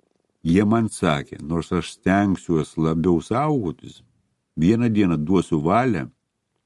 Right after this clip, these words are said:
nereikšmingai dingščiai išgerti.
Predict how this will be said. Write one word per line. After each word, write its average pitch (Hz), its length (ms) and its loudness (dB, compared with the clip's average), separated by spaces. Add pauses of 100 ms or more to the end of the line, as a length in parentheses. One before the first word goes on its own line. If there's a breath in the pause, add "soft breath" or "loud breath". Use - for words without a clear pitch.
(600)
nereikšmingai 110 800 2 (180)
dingščiai 101 540 0
išgerti. 80 720 -4